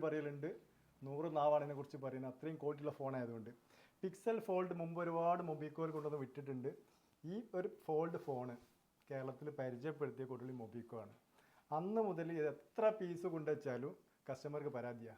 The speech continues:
സ്റ്റോക്ക് തീർന്നു പോയി, സ്റ്റോക്ക് തീർന്നു പോയി. ആ ഒരു പരാതി എടുത്ത് തീർക്കാൻ വേണ്ടിയിട്ട് ഇന്ന് ഒരുപാട് ക്വാണ്ടിറ്റി, ഒന്നും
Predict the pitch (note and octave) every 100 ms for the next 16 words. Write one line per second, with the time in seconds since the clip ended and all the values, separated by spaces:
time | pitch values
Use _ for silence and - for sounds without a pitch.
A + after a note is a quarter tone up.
0 | - _ _ _ _ _ _ - D#3 D#3
1 | D#3+ D3+ C#3+ C3 C3+ - B2+ C3+ B2+ A#2
2 | A2+ G#2+ G#2 _ - - - G3+ B3 A#3+
3 | G3+ F3+ F#3+ G3 E3+ E3 D3+ D#3 E3+ D3+
4 | C3+ A#2+ C3 E3 - - _ _ _ _
5 | _ _ _ C#3 C#3 D#3+ E3 D#3 - _
6 | _ - E3+ G3 F#3+ G#3+ A3 A3 A3+ E3+
7 | D#3 D3+ D3+ C3 A#2+ - - _ - F3
8 | G3 G#3